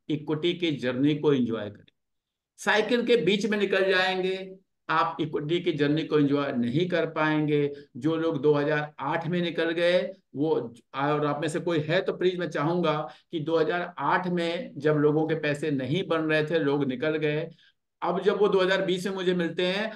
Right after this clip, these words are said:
तो मुझे कहानियां बताते हैं, "सर, उस समय मेरे पास इतने Reliance के शेयर थे, मुझे इतने थे और मैंने बेच दिया, बेच बाच के मैं निकल गया।" जो लोग दो हज़ार अठारह में निकले, जब स्मॉल कैप क्रैश हुआ था, वो भी मुझे मिलते हैं, क्योंकि मेरा काम है लोगों के पोर्टफोलियो का एनालिसिस करना। मेरे पास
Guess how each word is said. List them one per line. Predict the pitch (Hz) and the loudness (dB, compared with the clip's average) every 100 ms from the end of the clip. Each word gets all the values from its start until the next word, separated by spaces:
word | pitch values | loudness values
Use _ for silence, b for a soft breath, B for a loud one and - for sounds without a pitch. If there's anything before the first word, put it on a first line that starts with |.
| - | -10
तो | 180 | -4
मुझे | 190 | 0
कहानियां | 202 175 170 196 190 | 0 0 -2 -2 -2
बताते | 170 156 170 | -2 0 -2
हैं, | 147 | -2
"सर, | 180 160 | -4 -4
उस | 170 151 - | -4 -6 -4
समय | 165 | -4
मेरे | 165 151 | 0 -2
पास | 156 151 151 | 0 -4 -4
इतने | 147 156 151 | -2 0 2
Reliance | 143 143 147 | 2 0 0
के | 165 | -2
शेयर | 151 147 139 143 | -2 -2 -2 -2
थे, | 143 | 0
मुझे | 143 143 | 2 2
इतने | 143 147 143 | 2 2 0
थे | - 143 | -2 -4
और | 139 | -2
मैंने | 135 139 | -4 -4
बेच | 127 123 | -4 -4
दिया, | 120 131 | -4 -2
बेच | 123 123 120 | -2 -4 -6
बाच | 117 | -8
के | 127 | -6
मैं | 117 | -6
निकल | 110 104 | -6 -10
गया।" | 101 92 B B B B | -12 -14 B B B B
जो | 117 180 | 4 4
लोग | 180 185 151 | 4 2 2
दो | 165 | 2
हज़ार | 160 165 180 190 185 143 | 2 2 0 0 -4 -8
अठारह | - - - 170 233 | -14 -10 0 2 2
में | 220 | 2
निकले, | 202 185 180 | 2 2 0
जब | 175 151 | 0 -2
स्मॉल | - 156 156 | -2 -2 0
कैप | 156 151 151 | 0 -2 -2
क्रैश | 147 143 143 | -2 -2 -2
हुआ | 135 | -2
था, | 135 135 143 147 B _ | 0 0 -2 -4 B _
वो | 131 156 | 0 4
भी | 175 | 4
मुझे | 170 151 160 151 127 | 4 0 -2 -6 -2
मिलते | 139 143 175 165 | 0 2 2 2
हैं, | 151 156 - - | 2 0 -6 -8
क्योंकि | 131 139 | -6 -4
मेरा | 131 135 135 | -2 -2 -2
काम | 143 160 151 | -2 0 2
है | 151 | 2
लोगों | 143 139 | 0 -2
के | |
पोर्टफोलियो | 143 131 123 131 135 | -4 -6 -4 -4 -2
का | 135 | -2
एनालिसिस | 127 123 139 | -4 -4 -6
करना। | - 127 135 | -6 -6 -4
मेरे | 123 | -4
पास | 120 120 | -6 -8